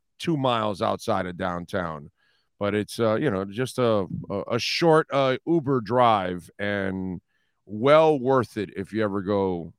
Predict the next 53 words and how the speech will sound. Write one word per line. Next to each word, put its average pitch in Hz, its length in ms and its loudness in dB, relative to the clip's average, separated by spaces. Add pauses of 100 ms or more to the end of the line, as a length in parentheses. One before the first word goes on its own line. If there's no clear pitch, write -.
(100)
to - 200 -10
Indy. 71 380 -12
Just, - 420 -12
just - 300 -10
saying. 85 220 -8 (840)
So 151 440 6
I, 202 280 4
I 226 40 6
get 185 220 4
it, 151 100 -2
man. 135 360 2
I, 156 260 6
I'm, 160 220 0
I'm, 156 280 2
I'm 147 200 2
with 147 240 2
you 131 100 2
there. 123 220 6
I, 143 280 4
I, 151 260 4
uh, 131 440 6 (220)
by 190 100 4
the 220 80 8
way, 196 220 6
I 156 160 4
did 170 220 0
not 196 220 4
realize 160 460 4
they 143 140 -6
corrected 143 500 -2
me 120 160 -6
here 101 380 -4 (560)
'cause 120 200 -6
I, 135 220 2
I 127 140 -2
thought 151 240 2
Fangio 160 520 -2
went 143 260 -2
to 139 60 -8
help 143 240 0
out 147 180 2
the 117 100 -6
defense. 98 680 -6
I 127 60 -4
didn't 208 240 -4
know 190 60 -2
that 156 120 -4
he 143 80 -8
was 127 160 -10
helping 143 300 -4
out 127 140 -6
the 104 120 -8
offense. 107 560 -4